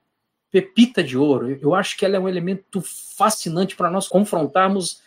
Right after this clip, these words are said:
a questão que torna esse exercício produtivo. E é isso. É pensar a história do papado tendo essas preocupações como prioridade, e é o que nós fazemos,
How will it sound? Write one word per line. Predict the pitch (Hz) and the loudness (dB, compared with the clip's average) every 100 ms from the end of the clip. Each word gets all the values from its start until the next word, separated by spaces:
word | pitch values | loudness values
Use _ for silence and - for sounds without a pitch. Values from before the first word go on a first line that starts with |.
| _ _ - | _ _ 0
a | 160 | 0
questão | - 208 - - - 214 269 277 269 | 4 4 4 0 4 6 6 4 2
que | - | -4
torna | 208 - 214 214 | -4 4 4 6
esse | 214 - | 2 -2
exercício | 165 165 - 180 156 | -6 -6 -8 -10 -10
produtivo. | 170 160 143 - 98 - _ _ _ _ _ - | -10 -10 -10 -16 -20 -20 _ _ _ _ _ -4
E | 156 | 2
é | |
isso. | 180 123 - - - _ | 2 2 -4 -12 -16 _
É | - - _ - | -6 -6 _ 2
pensar | 202 175 - - 240 254 | 2 2 -2 2 2 2
a | |
história | 214 - 202 202 | -2 0 0 0
do | 185 | -2
papado | 185 - - 123 113 | 0 0 4 4 4
tendo | 113 139 139 | 0 -2 4
essas | 139 175 - | 4 2 -2
preocupações | - 175 - 170 - 135 | -8 -8 -4 -4 -4 -8
como | - 139 | -4 -2
prioridade, | 135 131 117 113 151 143 | 0 0 2 0 0 -2
e | - 143 147 | -8 0 4
é | |
o | 208 | 4
que | 190 | 2
nós | 165 185 | -4 -4
fazemos, | 156 113 107 95 - - | -6 -6 -8 -10 -14 -14